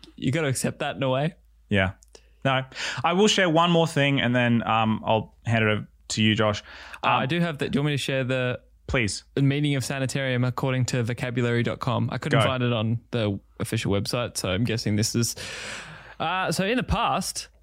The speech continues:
Speaker 1: someone who is recovering from a long-term illness might stay at a sanitarium, a special kind of hospital. Many sanitariums in the U S once treated patients with tuberculosis.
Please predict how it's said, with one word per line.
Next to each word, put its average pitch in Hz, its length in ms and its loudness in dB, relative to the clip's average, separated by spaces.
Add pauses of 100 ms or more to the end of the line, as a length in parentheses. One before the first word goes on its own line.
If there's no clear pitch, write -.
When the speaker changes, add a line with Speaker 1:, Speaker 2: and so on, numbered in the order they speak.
Speaker 1:
someone 196 360 -2
who 202 140 4
is 165 120 4
recovering 160 420 -2
from 143 160 0
a 123 40 2
long-term 190 800 2
illness 143 460 0
might 143 280 0
stay 123 340 -2
at - 180 -2
a 131 60 -2
sanitarium, 135 800 -2 (240)
a - 100 -2
special 175 320 -2
kind 127 200 -4
of - 60 -8
hospital. 120 440 -2 (160)
Many 170 240 0
sanitariums 143 720 -2
in 113 80 2
the 117 80 2
U 131 140 4
S 131 200 -4
once 127 240 -2
treated 117 320 -2
patients 113 440 -4
with - 200 -2
tuberculosis. - 840 -4